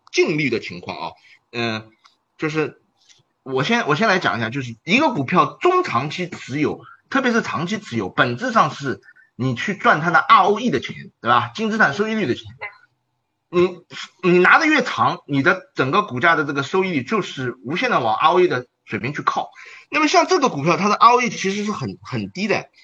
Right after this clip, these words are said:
你可以去查一下，它的，我查了一下，它的R O E大概在，只有，它的R O E只有二点几啊，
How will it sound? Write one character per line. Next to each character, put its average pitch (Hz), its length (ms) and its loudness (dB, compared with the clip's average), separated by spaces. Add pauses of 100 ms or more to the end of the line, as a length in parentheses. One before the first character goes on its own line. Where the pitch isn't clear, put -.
(320)
你 139 140 0
可 196 60 4
以 220 60 0
去 208 80 -2
查 127 220 -4
一 - 20 -10
下， 131 140 0
它 185 160 -2
的， 220 180 2 (120)
我 120 180 -2
查 135 220 -2
了 196 80 2
一 190 40 0
下， 139 120 -2
它 170 160 -6
的 180 100 0
R 190 300 6
O 196 160 4
E 185 140 -6
大 180 200 4
概 175 160 4
在， 165 220 2
只 214 120 -6
有， 233 200 -4
它 - 120 -2
的 262 60 2
R 254 200 6
O - 20 2
E 247 100 -2
只 202 80 -6
有 233 80 2
二 285 160 4
点 117 180 -4
几 - 140 -18
啊， - 60 -12